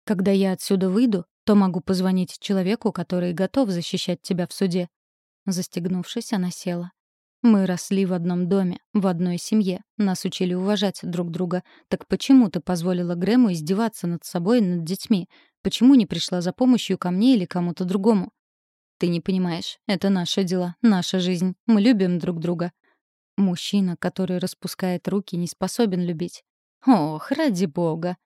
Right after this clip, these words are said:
Элайза демонстративно возвела глаза к небу. «Все как всегда. Унылая святоша».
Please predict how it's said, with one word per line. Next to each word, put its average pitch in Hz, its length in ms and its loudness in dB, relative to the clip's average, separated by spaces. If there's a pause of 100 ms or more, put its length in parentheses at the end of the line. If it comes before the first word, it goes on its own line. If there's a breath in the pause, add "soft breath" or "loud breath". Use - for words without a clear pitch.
(420)
Элайза 180 400 -2
демонстративно 180 840 -2
возвела 175 380 -2
глаза 175 340 -2
к - 120 -10
небу. 175 340 -4 (420)
«Все - 240 -6
как - 180 -8
всегда. 175 440 -8 (140)
Унылая 262 520 4
святоша». - 680 -6